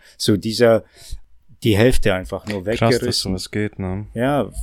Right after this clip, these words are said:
Speaker 1: voll viel Gewicht mit Geschwindigkeit
Speaker 2: Mhm.
Speaker 1: und so ein menschlicher Körper ist halt gar kein Widerstand für so einen Scheiß. Und da hat es ihn einfach nur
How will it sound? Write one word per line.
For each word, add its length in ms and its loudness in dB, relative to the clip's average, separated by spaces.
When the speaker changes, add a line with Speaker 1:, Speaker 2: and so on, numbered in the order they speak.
Speaker 1:
voll 200 4
viel 240 0
Gewicht 440 0
mit 140 -4
Geschwindigkeit 840 0
Speaker 2:
Mhm. 60 0
Speaker 1:
und 220 -4
so 320 -8
ein 240 -2
menschlicher 560 0
Körper 340 2
ist 140 -2
halt 160 -6
gar 140 2
kein 240 -4
Widerstand 500 -4
für 120 -8
so 140 -8
einen 80 -8
Scheiß. 380 -4
Und 80 -2
da 80 -2
hat 160 -2
es 160 -8
ihn 100 0
einfach 300 -4
nur 240 -2